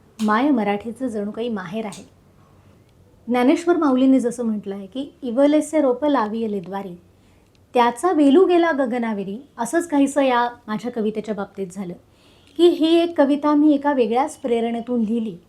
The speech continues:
आणि त्यानंतर इतक्या भव्य दिव्य प्रमाणात ह्याचं गाणं झालं. मायबोलीचं मंगलगान या नावाने ते आपल्या सगळ्यांच्या समोर आलं. एकशे पस्तीसहून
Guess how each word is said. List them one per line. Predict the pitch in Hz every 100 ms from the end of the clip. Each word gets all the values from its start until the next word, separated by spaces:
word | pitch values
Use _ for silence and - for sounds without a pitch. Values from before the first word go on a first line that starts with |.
| _ _ -
आणि | 226 294 285
त्यानंतर | 240 330 294 214 196 202 - _ _ _ -
इतक्या | 294 277 - 349
भव्य | 233 202 262 302 339
दिव्य | 277 277 320
प्रमाणात | 302 240 220 214 220
ह्याचं | 220 220 233
गाणं | 202 190 240
झालं. | 233 202 180 - _ _ -
मायबोलीचं | 214 240 226 226 233 226 262
मंगलगान | 214 202 240 302 226 190 202 - - - 254
या |
नावाने | 254 226 226 285
ते | 302
आपल्या | 285 269 269
सगळ्यांच्या | 277 226 208 240 285 339
समोर | 339 214 285
आलं. | 277 175 180 - - - - 269
एकशे | - - 339
पस्तीसहून | 349 247 - - 320 330 311